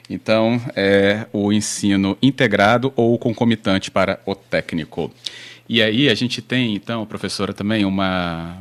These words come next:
uma, uma dúvida. Chegou aqui pela Lúcia, mas eu até expando, expando, né, pelo fato de talvez ser um sentimento comum, de que a análise, é, de histórico privilegie,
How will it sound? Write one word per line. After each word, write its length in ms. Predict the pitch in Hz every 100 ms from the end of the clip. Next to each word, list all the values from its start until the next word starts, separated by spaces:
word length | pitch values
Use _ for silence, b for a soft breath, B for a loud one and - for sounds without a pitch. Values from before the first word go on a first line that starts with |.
| -
uma, 580 | 92 98 98 85 82 92
uma 420 | 117 110 110 110 107
dúvida. 480 | 92 147 117 101
Chegou 300 | 123 - 175
aqui 160 | 170 -
pela 300 | - 101 92
Lúcia, 680 | 101 139 123 - 90 95 110
mas 160 | 127 131
eu 20 |
até 140 | 131
expando, 360 | 135 - 127 127 - -
expando, 840 | 113 110 - - 139 127 90 82 82
né, 220 | 90 98 B B B -
pelo 240 | 110 110
fato 340 | - 110 110
de 220 | 110 120 110
talvez 380 | - 104 117
ser 240 | - 123 120
um 80 | 120
sentimento 520 | 123 117 117 117 -
comum, 400 | - 127 98 87 B B B
de 140 | 107
que 160 | 123 147
a 40 |
análise, 800 | 131 131 160 135 92 85 82 82 -
é, 180 | 90
de 160 | 87 98
histórico 560 | 90 - 120 120 98 104
privilegie, 1040 | 127 127 120 113 101 98 117 123 87 82